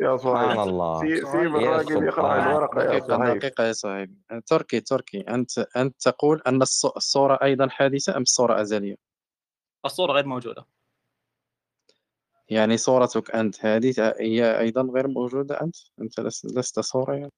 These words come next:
Speaker 4: صورة شيء ذهني، هي غير متحقق في الخارج عشان نسميه
Speaker 3: طيب،
Speaker 4: حادث
Speaker 3: هذا
Speaker 4: ولا
Speaker 3: شكلك، شكلك هو حادث أم لا؟
Speaker 4: هو، هو تقدر تقول كان بعد أن لم يكن، لكن ما تقدر تسو-، تسميه موجود.
Speaker 3: آه، وكان بعد لم
Speaker 4: في فرق
Speaker 3: يكن.
Speaker 4: بين القضيتين.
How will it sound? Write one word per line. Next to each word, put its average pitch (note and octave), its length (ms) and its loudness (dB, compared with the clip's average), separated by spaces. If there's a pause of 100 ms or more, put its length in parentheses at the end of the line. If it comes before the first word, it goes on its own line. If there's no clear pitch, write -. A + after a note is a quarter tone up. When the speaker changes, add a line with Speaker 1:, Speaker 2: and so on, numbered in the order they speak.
(440)
Speaker 4:
صورة F3+ 120 -2
شيء C#3+ 220 0
ذهني، C3 300 -6
هي A#2+ 60 -4
غير D3+ 160 -2
متحقق C#3 420 -6
في - 120 -16
الخارج B2+ 300 -2
عشان A#2 180 -8
نسميه B2 400 -4 (180)
Speaker 3:
طيب، F3 160 0
Speaker 4:
حادث B2+ 240 -2
Speaker 3:
هذا D3+ 160 0
Speaker 4:
ولا D3 80 2
Speaker 3:
شكلك، A2+ 480 -4
شكلك A2 540 -4
هو B2+ 180 2
حادث C#3+ 460 -2
أم A2 180 -2
لا؟ G2+ 120 -6 (2250)
Speaker 4:
هو، D3 180 4
هو C#3 180 -4
تقدر D3+ 260 0
تقول E3+ 260 0
كان D#3+ 260 0
بعد B2+ 180 -2
أن B2 120 -6
لم B2 160 -6
يكن، A#2+ 220 -8
لكن A#2 220 -10
ما C#3 80 -2
تقدر D#3 160 -2
تسو-، - 260 -8
تسميه C3 220 -8
موجود. A#2 380 -8 (1300)
Speaker 3:
آه، G#2+ 420 0
وكان B2+ 460 0
بعد A#2 180 0
لم A2+ 120 0
Speaker 4:
في A#2 100 2
فرق A2+ 120 0
Speaker 3:
يكن. C#3 100 -14
Speaker 4:
بين C#3 140 -6
القضيتين. B2+ 580 -6